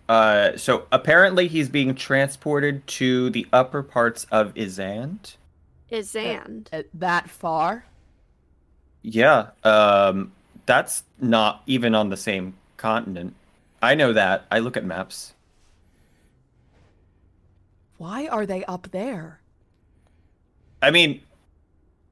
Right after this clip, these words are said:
Speaker 1: I'll, I mean, we have maps in here. I'm just gonna get a map out and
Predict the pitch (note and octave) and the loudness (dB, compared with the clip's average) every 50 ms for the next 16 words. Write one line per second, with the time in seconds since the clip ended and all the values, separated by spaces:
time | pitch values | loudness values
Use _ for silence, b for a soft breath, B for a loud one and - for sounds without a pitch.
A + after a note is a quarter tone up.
0 | _ _ _ _ A#2+ B2+ C#3 - - - _ _ _ - - - - - A#3 F#4+ | _ _ _ _ 2 2 2 2 0 -8 _ _ _ -16 -14 -10 -8 -6 -4 0
1 | D#3+ C#3 A2+ G#2+ G#2+ G2 F#2 - - F#2+ G2 G#2 G2 B2+ C3+ D3 C#3 D3 C3+ A#2 | 0 0 2 2 2 0 0 -2 -6 -4 0 2 4 4 2 2 2 2 2 4
2 | B2+ A#2+ A2+ A2 A2 G#2+ G#2 - A#2 G#2+ G#2 G2+ G2+ F#2+ | 4 2 2 2 2 0 2 4 4 4 4 2 -2 -8